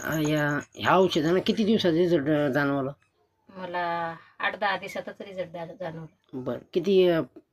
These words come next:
Speaker 1: किती, तरी किती जाणवला? पन्नास टक्के, साठ टक्के, सत्तर टक्के?
Speaker 2: तरी पन्नास टक्के जाणवला सांग.
Speaker 1: बर, ठीक आहे. तुम्ही हा कोर्स पूर्ण करणार आहे का?
Speaker 2: हा, पूर्ण करणार.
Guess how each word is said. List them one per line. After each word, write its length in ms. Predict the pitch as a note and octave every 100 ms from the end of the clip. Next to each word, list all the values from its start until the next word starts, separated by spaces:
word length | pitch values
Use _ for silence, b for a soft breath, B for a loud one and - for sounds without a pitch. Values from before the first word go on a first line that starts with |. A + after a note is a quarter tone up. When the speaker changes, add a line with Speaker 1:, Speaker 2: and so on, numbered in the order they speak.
| _ -
Speaker 1:
किती, 240 | G#3+ A#3 - _ _
तरी 100 | G#3
किती 460 | G3+ B3 B3+ A#3 G3+
जाणवला? 480 | D3+ F3 E3 D#3 C#3+ - - _ _ _ -
पन्नास 280 | D#3+ D#3 -
टक्के, 300 | C#3+ D#3+ D#3
साठ 200 | D#3 C3+ D#3
टक्के, 240 | - D#3
सत्तर 120 | -
टक्के? 160 | - A#3
Speaker 2:
तरी 380 | A#3+ A#3+ A#3 A3+ - _ _ -
पन्नास 300 | A3 A3 G#3
टक्के 240 | G#3 - G3
जाणवला 380 | G3+ F#3 F3
सांग. 500 | D#3+ - - _ - B2
Speaker 1:
बर, 100 | A#2
ठीक 300 | - - G#2 -
आहे. 200 | - _ _ _ _ _ _ _ _
तुम्ही 200 | A3 A3
हा 80 | F3+
कोर्स 320 | - G#3+ G3+
पूर्ण 240 | - G#3 A3
करणार 280 | G#3 G3 F#3
आहे 160 | D#3
का? 100 | B2+ C3+ -
Speaker 2:
हा, 260 | F3+ F#3+ F#3 - _ _ -
पूर्ण 240 | G#3 G3+
करणार. 340 | F3+ E3+ D#3+